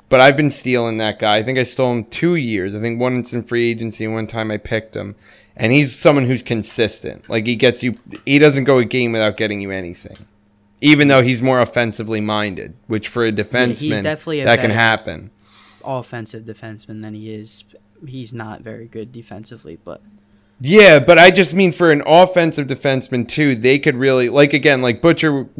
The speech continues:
Speaker 1: might go cold. Like, he, I think he's a good pick, especially 'cause they got him late. Um, and I think he could, if he put up that many points last year, he could do better. So I'm not talking shit on Butch, but I'm just saying when Butch goes cold,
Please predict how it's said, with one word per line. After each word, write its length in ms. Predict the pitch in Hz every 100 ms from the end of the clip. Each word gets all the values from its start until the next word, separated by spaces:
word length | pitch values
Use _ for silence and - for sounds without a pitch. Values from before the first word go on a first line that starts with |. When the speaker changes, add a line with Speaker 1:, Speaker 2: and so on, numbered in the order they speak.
| 120
Speaker 1:
might 340 | 127 127 117 -
go 140 | 117
cold. 480 | 101 - 123 120 117
Like, 260 | 113 104 -
he, 440 | 120 117 113 107 _ _ _
I 100 | 123
think 160 | 139 131
he's 140 | 139
a 60 | 117
good 260 | 131 113
pick, 340 | - 131 147 -
especially 420 | 127 131 120 131
'cause 120 | 117
they 100 | 117
got 180 | 113 113
him 120 | 110 110
late. 340 | 113 131 147 _ _ _ _ _ -
Um, 320 | 107 104 107
and 140 | 123 123
I 80 | 117
think 200 | 120 113
he 140 | 120
could, 220 | - 123
if 100 | 123
he 80 | 156
put 180 | - 208
up 140 | 165 -
that 200 | 135 120
many 160 | 117
points 340 | 107 117 104 -
last 280 | 92 87 -
year, 60 |
he 40 | 95
could 140 | 110
do 120 | 107
better. 400 | 101 95 85 - -
So 140 | 104
I'm 80 | 113
not 160 | 127
talking 340 | - 131 117 117
shit 200 | - 110
on 120 | 101
Butch, 440 | 101 73 - -
but 120 | 123 127
I'm 140 | 139
just 180 | 139 -
saying 380 | 143 123 113 - _ _ _ _ _ _ _
when 220 | 123 123 113
Butch 400 | 151 185 185 -
goes 260 | 127 110
cold, 540 | - 123 113 101 98